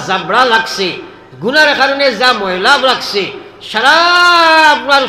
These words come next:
শুদ্ধ করিয়া, তাজকিয়ায়ে নফস, নফসরে পবিত্র করিয়া, রমজান ও রোজার মাধ্যমে আল্লাহর লগে সম্পর্ক লাগানি, লাগানি হয়। এর কারণে ক হইছে এই মাসের নাম রমজান। কথাটা বুঝা গেছেন?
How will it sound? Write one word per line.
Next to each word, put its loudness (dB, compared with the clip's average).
শুদ্ধ -6
করিয়া, 2
তাজকিয়ায়ে 0
নফস, -2
নফসরে 0
পবিত্র -2
করিয়া, 0
রমজান 0
ও 2
রোজার -2
মাধ্যমে -2
আল্লাহর 2
লগে 2
সম্পর্ক -6
লাগানি, 0
লাগানি 0
হয়। 4
এর 2
কারণে 0
ক -8
হইছে 0
এই 2
মাসের -4
নাম -4
রমজান। 0
কথাটা -2
বুঝা 0
গেছেন? -4